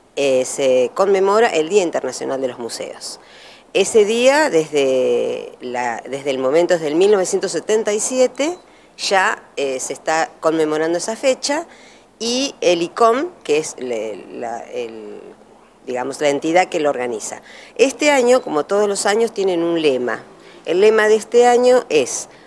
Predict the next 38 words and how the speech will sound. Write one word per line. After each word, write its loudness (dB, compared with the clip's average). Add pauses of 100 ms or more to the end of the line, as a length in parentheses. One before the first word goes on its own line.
sostenibilidad 4 (240)
y -2 (100)
bienestar. 0 (920)
Quiere 4
decir 2
que 0
lo 0
que -2
nosotros -4
vamos -4
trabajando, -2 (100)
si -6
bien 0
todos 2
los -4
años -2
lo -8
hacemos, -6
este -4
año 0
hacemos -8
en -6
particular -4 (340)
un 2
evento. -4 (540)
Eh, 2
la 4
idea 2 (160)
es, -2
eh, 0
esta 2
vez 2
vamos -2
a -2
salir 0
de 0
nuestro -6
museo. -4